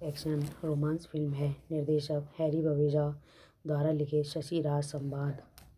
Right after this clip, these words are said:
पटकथा की है देवज्योति राय द्वारा निर्मित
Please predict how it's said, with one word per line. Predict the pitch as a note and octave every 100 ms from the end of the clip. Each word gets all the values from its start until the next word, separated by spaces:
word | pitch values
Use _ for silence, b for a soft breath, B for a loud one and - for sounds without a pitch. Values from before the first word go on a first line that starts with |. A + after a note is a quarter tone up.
| B B B B B -
पटकथा | E3 E3+ D3+ E3
की | E3 D#3+ D3
है | C#3+ D3 -
देवज्योति | D3+ D3+ C#3+ D3 D3
राय | D3 C#3+ D3 - -
द्वारा | D3 C#3+ D#3
निर्मित | D3+ C#3+ D3 D3